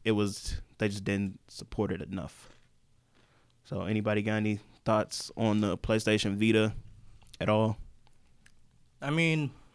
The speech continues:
Speaker 2: P S four is coming out. Nintendo Switch is number one in the market right now.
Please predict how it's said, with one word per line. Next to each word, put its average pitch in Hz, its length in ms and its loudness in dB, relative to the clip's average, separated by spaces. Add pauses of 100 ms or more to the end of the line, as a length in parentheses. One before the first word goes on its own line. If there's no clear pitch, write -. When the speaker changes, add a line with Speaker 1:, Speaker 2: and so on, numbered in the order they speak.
(1000)
Speaker 2:
P 160 140 -2
S 120 120 -2
four 117 160 -6
is 104 80 -8
coming 110 260 -6
out. 107 240 -4 (760)
Nintendo 135 440 2
Switch 107 360 -2
is 107 200 0
number 110 260 2
one 107 420 0
in 113 100 -2
the 113 60 0
market 113 380 -2
right 110 160 0
now. 113 320 0